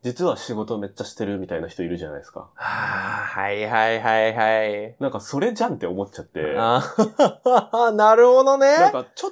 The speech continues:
Speaker 1: となんかの拍子に、あの人は、資本主義とか情報過多の世界に戻るよって思っちゃう。
Speaker 2: はー、
Speaker 1: で、
Speaker 2: なるほど。
Speaker 1: 一番思った部分としては、
Speaker 2: はい。
Speaker 1: あの、現像された写真を一個一個めでるのかと思いきや、
Speaker 2: うん。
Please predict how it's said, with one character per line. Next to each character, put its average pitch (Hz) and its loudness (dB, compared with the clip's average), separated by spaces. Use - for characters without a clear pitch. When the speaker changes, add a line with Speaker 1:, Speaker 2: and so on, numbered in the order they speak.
Speaker 1:
と 156 -2
な 165 -2
ん 247 -4
か 135 -2
の 113 -8
拍 120 -4
子 120 -10
に、 95 -4
あ 139 -2
の 202 0
人 - -4
は、 90 -2
資 - -6
本 240 -2
主 233 -4
義 117 -4
と - -16
か 95 -4
情 160 -2
報 180 -4
過 180 -8
多 139 -4
の 95 -4
世 101 -12
界 76 -6
に 78 -8
戻 147 -2
る - -8
よ - -12
っ - -20
て - -6
思 113 -4
っ 113 -14
ち - -12
ゃ - -6
う。 65 -12
Speaker 2:
は - -6
ー、 - -8
Speaker 1:
で、 160 2
Speaker 2:
な - -2
る 120 -10
ほ 120 -14
ど。 - -10
Speaker 1:
一 175 -6
番 269 -4
思 151 -2
っ 160 -8
た 98 -8
部 95 -6
分 82 -8
と 80 -14
し - -20
て 85 -10
は、 78 -6
Speaker 2:
は 127 0
い。 95 -8
Speaker 1:
あ 120 -10
の、 113 -8
現 214 -4
像 254 -2
さ 226 -4
れ 214 -4
た 208 -8
写 175 -8
真 170 -4
を 147 -2
一 127 -10
個 247 -4
一 247 -6
個 98 -8
め 98 -6
で 156 -2
る - -6
の 90 -8
か 87 -10
と 82 -10
思 87 -6
い 82 -10
き - -18
や、 76 -6
Speaker 2:
う 78 -4
ん。 113 -14